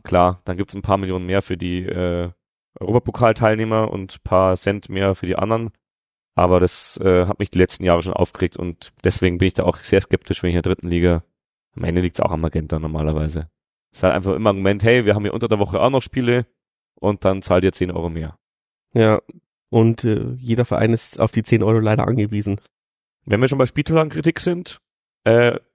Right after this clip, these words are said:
Speaker 1: es kamen ja heute bis zum dreißigsten Spieltag alle, äh, Spiele raus.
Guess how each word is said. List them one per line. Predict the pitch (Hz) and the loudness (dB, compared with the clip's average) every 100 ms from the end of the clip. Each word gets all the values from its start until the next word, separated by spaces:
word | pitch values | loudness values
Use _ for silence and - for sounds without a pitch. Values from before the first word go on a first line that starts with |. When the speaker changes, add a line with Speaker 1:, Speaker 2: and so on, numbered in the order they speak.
| _ | _
Speaker 1:
es | - | -8
kamen | - 113 135 | 0 0 4
ja | |
heute | 135 139 127 | 2 2 -2
bis | 139 | -4
zum | 139 | -2
dreißigsten | 117 120 131 - 127 127 | 2 2 0 -10 -10 -10
Spieltag | - 135 143 143 - | -4 -2 0 -2 -2
alle, | 117 123 127 131 | 0 2 0 -2
äh, | - 120 117 | -4 -4 -4
Spiele | 131 120 | -4 -2
raus. | 120 233 | -2 -4